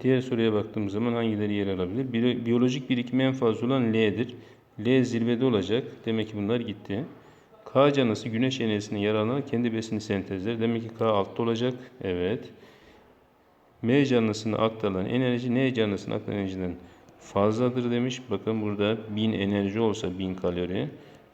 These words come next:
yüz aktarılır, yüzde onu, on aktarılır ve bir aktarılır. Burada da bin olsa arkadaşlar yüz aktarılır, yüz jül, on jül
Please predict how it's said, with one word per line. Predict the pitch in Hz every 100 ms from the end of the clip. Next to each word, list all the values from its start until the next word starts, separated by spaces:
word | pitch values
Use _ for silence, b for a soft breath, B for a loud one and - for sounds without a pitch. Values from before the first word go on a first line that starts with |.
| - -
yüz | 107 110
aktarılır, | 80 92 - 92 90 104 98
yüzde | 95 92 92
onu, | 92 90 -
on | 113 104
aktarılır | 95 - 90 95 123 107
ve | 110 156 - -
bir | 104
aktarılır. | 87 - 85 80 80 - B B B B -
Burada | 113 117
da | 113 113
bin | 117 113
olsa | 101 92 95
arkadaşlar | 90 92 90 85 - 120
yüz | 104 104 101
aktarılır, | 90 - 87 85 82 107 127
yüz | 110 98 92
jül, | 90 110
on | 104 104 98
jül | 92 110